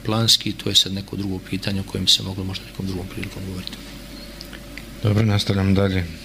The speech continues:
Speaker 2: Selam mom dragom bratu Muderisu. Čujem podjele na evropski, bosanski, američki islam. Zar nije islam jedan?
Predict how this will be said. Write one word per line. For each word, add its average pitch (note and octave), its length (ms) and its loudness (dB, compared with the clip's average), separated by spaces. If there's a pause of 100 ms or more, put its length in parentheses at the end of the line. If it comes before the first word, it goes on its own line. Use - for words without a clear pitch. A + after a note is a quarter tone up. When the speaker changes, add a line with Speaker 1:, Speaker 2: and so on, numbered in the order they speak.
(120)
Speaker 2:
Selam G#2+ 500 4
mom G2+ 220 6
dragom G2 420 4
bratu F#2+ 440 2
Muderisu. F#2 560 2 (800)
Čujem A2 420 6 (120)
podjele G#2+ 400 6
na F#2+ 320 8
evropski, G#2+ 800 4 (100)
bosanski, G#2 920 4 (220)
američki G2+ 760 2
islam. D#2+ 420 0 (320)
Zar F#2 220 4
nije G2 340 6
islam F2+ 440 4
jedan? E2+ 280 0